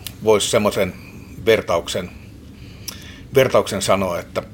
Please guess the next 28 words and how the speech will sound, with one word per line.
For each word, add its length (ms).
nykyinen 540
tämmönen 420
ohjelmistotalo, 840
joka 220
tekee 220
pakettisovelluksia 1120
ja 240
antaa 360
sen 200
asiakkaalle 600
ajattavaksi, 720
se 80
on 40
vähän 100
niin 60
kuin 100
dinosaurus. 680
Se 140
näkee, 320
että 180
tuolta 260
on 60
tulossa 320
meteori, 440
ää, 260
aika 220
kaukana 440
vielä. 300